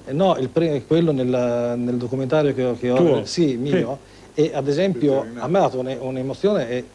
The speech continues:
Speaker 1: di una fra-, ho sentito questa frase che probabilmente Socrate poteva dire, ed era un abitante, un signore che ha vissuto lì per tutta la vita, per cui gli elementi,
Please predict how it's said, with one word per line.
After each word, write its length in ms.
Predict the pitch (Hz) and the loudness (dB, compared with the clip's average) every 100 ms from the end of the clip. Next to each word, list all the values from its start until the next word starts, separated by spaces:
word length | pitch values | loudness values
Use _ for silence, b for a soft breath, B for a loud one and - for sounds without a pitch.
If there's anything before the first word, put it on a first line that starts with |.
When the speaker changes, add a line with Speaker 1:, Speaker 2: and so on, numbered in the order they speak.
| - | -14
Speaker 1:
di 120 | 123 | -6
una 140 | 127 127 | -4 -2
fra-, 280 | 165 180 175 | 0 0 -2
ho 60 | |
sentito 220 | 117 160 160 | -2 0 0
questa 240 | 156 165 | 0 0
frase 340 | 156 185 175 | 0 0 0
che 100 | 120 | -2
probabilmente 680 | 117 143 139 139 175 170 - | -4 -2 -2 0 -2 -4 -6
Socrate 420 | - 196 160 104 95 | -4 -2 0 -2 -12
poteva 360 | 101 104 104 | -12 -10 -10
dire, 300 | 95 95 92 | -10 -12 -10
ed 80 | 101 | 0
era 140 | 147 | 0
un 60 | 170 | 0
abitante, 480 | 104 104 123 147 123 | -4 -6 -6 -6 -6
un 80 | 104 | -8
signore 340 | 120 160 156 | -2 0 0
che 80 | 117 | -4
ha 40 | |
vissuto 320 | 110 113 127 | -8 -8 -8
lì 80 | 131 | -8
per 140 | 139 110 | -6 -6
tutta 260 | 120 110 | -6 -6
la 100 | 117 | -6
vita, 340 | 123 117 - 101 B B B B - | -6 -8 -8 -14 B B B B -4
per 160 | 127 | -2
cui 340 | 135 202 180 135 | 2 4 4 2
gli 260 | 135 120 | 0 0
elementi, 1200 | 135 143 170 185 - 139 123 117 110 110 110 110 | 2 2 2 0 0 0 2 0 0 -2 -2 -4